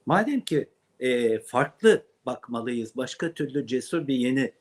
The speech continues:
e, dünyaya geçemeyiz dedik. O zaman ben de şöyle yapacağım. Başlangıçta, konuşmanın başlangıcında şöyle demiştik. Aslında problemin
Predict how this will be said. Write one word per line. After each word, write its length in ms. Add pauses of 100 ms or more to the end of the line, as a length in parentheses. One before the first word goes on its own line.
(160)
e, 80 (760)
dünyaya 680
geçemeyiz 640
dedik. 380 (240)
O 80
zaman 360 (480)
ben 240
de 80
şöyle 300
yapacağım. 360 (260)
Başlangıçta, 800
konuşmanın 600
başlangıcında 760
şöyle 380
demiştik. 420 (760)
Aslında 640
problemin 540